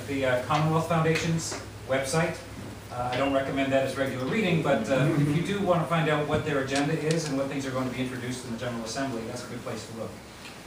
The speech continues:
Uh, privatization is a big issue. Uh, there's discussion right now about privatizing the lottery.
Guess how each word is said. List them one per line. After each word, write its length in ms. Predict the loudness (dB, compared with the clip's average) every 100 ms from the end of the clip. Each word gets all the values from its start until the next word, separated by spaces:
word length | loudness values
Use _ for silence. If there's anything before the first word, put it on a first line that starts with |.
| -12 -8
Uh, 200 | -6 -8 -12 -16 -16 -16 -18 -18 -16 -10 0
privatization 640 | 2 4 2 0 0 -2
is 80 | -2
a 40 |
big 180 | -2 -2
issue. 340 | -2 0 -2 -4 -10 -10
Uh, 160 | -10 -10 -12 -18 -16 -14 -12 -12
there's 160 | -12 -12 -16 -18 -16
discussion 440 | -12 -6 -6 -4 -2
right 180 | -2 -2
now 120 | -2
about 160 | -2
privatizing 600 | -2 -4 -4 -6 -6 -6 -6
the 40 | 0
lottery. 520 | 2 4 2 0